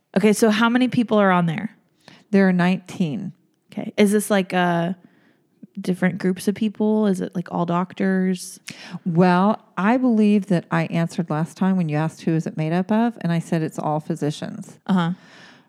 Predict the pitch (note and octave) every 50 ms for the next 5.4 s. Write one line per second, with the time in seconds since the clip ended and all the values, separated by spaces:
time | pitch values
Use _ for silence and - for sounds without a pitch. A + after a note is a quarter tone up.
0 | _ _ - F3+ F3 F#3+ E3+ - F#3+ - - _ _ _ _ _ _ _ _ _
1 | _ _ _ _ _ _ _ _ _ _ _ - G3+ F3 F3 E3+ - - G#3+ G3+
2 | G3+ F#3+ F#3+ F#3+ G3 G3+ G#3 G#3 - _ _ _ _ _ _ _ _ _ - D#3+
3 | F3 F#3+ G3 - A3+ G3+ F#3 F#3 F3+ F3 F3 E3+ E3+ E3 E3+ F3 - _ _ _
4 | _ _ _ _ _ _ _ - E3 E3 - - G3+ F#3+ F#3+ F#3+ F#3+ F#3+ G3 G3
5 | F#3 E3+ E3 E3 E3 E3 - -